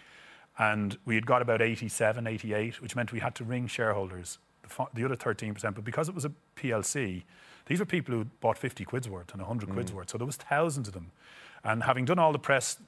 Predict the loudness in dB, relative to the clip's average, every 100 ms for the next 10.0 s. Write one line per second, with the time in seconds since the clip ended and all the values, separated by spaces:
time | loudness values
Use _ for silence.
0 | -8 -2 0 0 -2 -4 -4 -8 -8 -4
1 | -2 2 4 4 4 2 2 0 -2 -4
2 | -6 -10 _ -10 -10 -10 -8 -6 -4 -4
3 | -4 -6 -4 -4 -4 -4 -4 -6 -6 -6
4 | -8 _ -4 2 4 4 2 0 0 -2
5 | -6 -6 -12 -20 -20 -20 -14 0 4 4
6 | 2 0 2 2 2 -2 -2 -4 -4 -12
7 | _ _ -6 -2 0 0 0 0 0 2
8 | 2 0 -2 -2 -2 -4 -4 -8 -14 _
9 | _ _ -18 -10 -6 -6 -4 -4 -2 -4